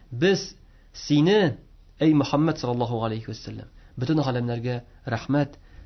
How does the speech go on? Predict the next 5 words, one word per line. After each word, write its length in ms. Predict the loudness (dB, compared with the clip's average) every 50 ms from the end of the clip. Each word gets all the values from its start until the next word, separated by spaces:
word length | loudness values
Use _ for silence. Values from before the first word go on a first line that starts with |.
| -20 -8 -2
мәрхәмәт, 540 | -2 0 0 -2 -2 -2 0 0 0 0 -2 -6 -12 -12
шәфкать 460 | -6 -2 -2 -2 0 0 0 0 0 0
иясе 260 | 0 2 2 2 2
итеп 160 | 2 2 2
җибәрдек». 580 | 4 4 4 4 4 4 4 2 0 0 -6